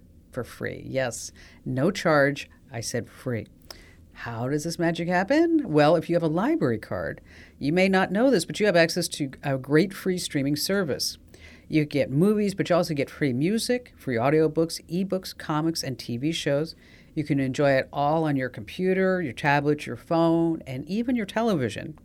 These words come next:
Now, titles can be streamed immediately, downloaded for later. And let me tell you, it's not the junky old stuff that nobody wants to watch. And you don't even need to go to your physical library anymore. You just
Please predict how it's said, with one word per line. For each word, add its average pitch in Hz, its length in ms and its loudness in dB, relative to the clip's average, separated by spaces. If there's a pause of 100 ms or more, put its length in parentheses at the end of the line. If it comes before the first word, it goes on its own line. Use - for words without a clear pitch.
(480)
Now, 143 200 4
titles 185 440 2
can 180 100 0
be 156 60 4
streamed 151 380 2
immediately, 160 580 2
downloaded 143 520 0
for 117 120 -12
later. 127 340 0 (380)
And 196 120 0
let 247 80 2
me 285 40 6
tell 233 140 0
you, - 40 0
it's - 140 -2
not 262 200 0
the 233 60 -2
junky 226 320 4
old 214 240 4
stuff 196 280 2
that - 100 -10
nobody 190 320 2
wants 190 280 0
to - 160 -12
watch. 202 540 -2 (140)
And 170 140 6
you 175 80 4
don't 196 380 0
even 185 360 -4
need 165 260 0
to 170 80 -6
go 143 320 2
to 143 160 -8
your 147 120 -2
physical 143 520 -4
library 139 540 4
anymore. 98 300 -6
You 135 100 0
just 135 260 0